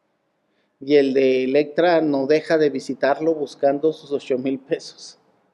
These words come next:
Pero usted dice, "Dame chanza, dame chanza, espérame". Y este hombre, después de que se le perdonó una deuda,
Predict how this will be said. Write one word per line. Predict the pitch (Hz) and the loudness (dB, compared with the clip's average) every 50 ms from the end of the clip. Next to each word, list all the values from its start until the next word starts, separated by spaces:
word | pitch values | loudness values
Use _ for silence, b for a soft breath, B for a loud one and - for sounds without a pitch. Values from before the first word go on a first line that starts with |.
| _ _ _ _ _ _ _ _ _ _ _ _ _ _ _ _ _ _ _ _ _ _ _ _ _ _ _ _ _ _ _ _ _ _ _ _ _ _ _ _ _ _ _ _ _ _ _ _ _ _ _ _ _ - | _ _ _ _ _ _ _ _ _ _ _ _ _ _ _ _ _ _ _ _ _ _ _ _ _ _ _ _ _ _ _ _ _ _ _ _ _ _ _ _ _ _ _ _ _ _ _ _ _ _ _ _ _ 4
Pero | - 196 196 | 6 6 6
usted | 175 214 | 6 4
dice, | 226 220 233 226 | 2 4 4 4
"Dame | 226 226 240 277 254 | 4 4 0 0 0
chanza, | - - 285 294 294 294 294 - 277 247 - - _ _ _ _ _ _ _ _ _ _ _ _ _ _ _ _ _ _ _ _ - | 2 0 0 2 0 -2 -4 -4 -8 -10 -12 -14 _ _ _ _ _ _ _ _ _ _ _ _ _ _ _ _ _ _ _ _ -2
dame | 196 220 247 285 262 | 0 2 2 2 2
chanza, | 262 285 277 262 285 294 285 - 285 254 180 | 2 0 -2 0 0 -2 -2 -4 -6 -8 -8
espérame". | 165 - - - 254 269 302 320 330 330 302 269 - - _ _ _ _ _ _ _ _ _ _ _ _ _ _ _ _ _ _ _ _ _ _ _ _ _ _ _ _ _ _ _ _ _ _ _ _ _ _ - | -10 -14 -10 -4 -2 0 0 0 -2 -4 -6 -8 -10 -16 _ _ _ _ _ _ _ _ _ _ _ _ _ _ _ _ _ _ _ _ _ _ _ _ _ _ _ _ _ _ _ _ _ _ _ _ _ _ 2
Y | 214 269 | 4 4
este | 285 262 349 349 | 4 4 4 6
hombre, | 339 339 359 370 370 | 6 6 6 4 4
después | 339 285 247 269 - - 302 330 339 359 | 4 4 2 2 2 4 4 4 4 4
de | 370 370 | 2 2
que | 370 330 302 269 240 | 4 4 4 4 4
se | - - 285 285 | 4 4 4 4
le | 277 277 269 269 254 240 220 - - - - - - _ _ _ _ _ _ _ _ _ _ _ _ | 6 8 8 10 10 10 8 6 0 -6 -14 -16 -20 _ _ _ _ _ _ _ _ _ _ _ _
perdonó | - 294 294 285 269 254 294 277 262 240 240 277 320 349 | 6 6 8 8 8 8 8 10 10 10 8 8 8 8
una | 349 349 359 349 339 | 8 8 8 8 8
deuda, | 320 311 311 330 330 - 339 349 339 - - - - - - | 10 8 8 6 8 6 6 6 4 -2 -10 -16 -20 -20 -20